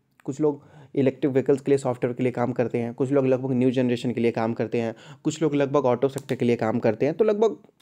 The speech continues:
सबका अलग-अलग है। तो मैं आपको बोलूँगा कि आप ध्यान से देख के खरीदिएगा। कुछ लोग लगभग जो है सर्विस देने के लिए भी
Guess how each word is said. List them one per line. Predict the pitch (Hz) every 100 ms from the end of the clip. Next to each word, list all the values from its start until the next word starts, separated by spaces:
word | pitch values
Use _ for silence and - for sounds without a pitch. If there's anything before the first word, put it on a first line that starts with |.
| _ _ _ _
सबका | 196 196 208
अलग-अलग | 147 127 98 95
है। | 92 - _ _ -
तो |
मैं | 165
आपको | 185 190
बोलूँगा | 190 190
कि | 185 190
आप |
ध्यान | 139 131 131 165
से | 175 175
देख | 139 135
के | 143 - _ _ _
खरीदिएगा। | - 135 123 107
कुछ | 143 139
लोग | 147
लगभग | 139 135 139
जो | 139
है |
सर्विस | 143 131 127 131
देने | 131 127
के |
लिए | 131
भी | 127